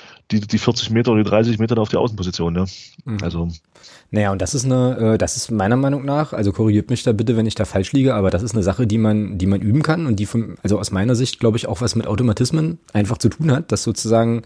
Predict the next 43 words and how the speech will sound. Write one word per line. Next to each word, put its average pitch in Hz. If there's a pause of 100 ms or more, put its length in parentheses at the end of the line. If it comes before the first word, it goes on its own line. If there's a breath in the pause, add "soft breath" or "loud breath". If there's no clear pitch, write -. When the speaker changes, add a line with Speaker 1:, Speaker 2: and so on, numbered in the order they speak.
(240 loud breath)
Speaker 2:
irgendwie 120
für -
alle 135
klar 113
ist, 175
jetzt 110
in 127
Spielsituation 123
X 107
Y 175 (480 loud breath)
laufen 110
wir 131
an 120
Position 117
Z 147
und 120
kriegen 120
dann 135
da 101
auch 127
den, 123
den 101
Ball, 123
weil 117
eben 120
die 110
Person, 117
die 117
dann 113
den 110
Ball 104
ins 113
Spiel 117
bringt, 127
auch 92
weiß, 98
wo 120
sie 107
ihn 110
hinwerfen 110
oder 104
schießen 123
muss. 127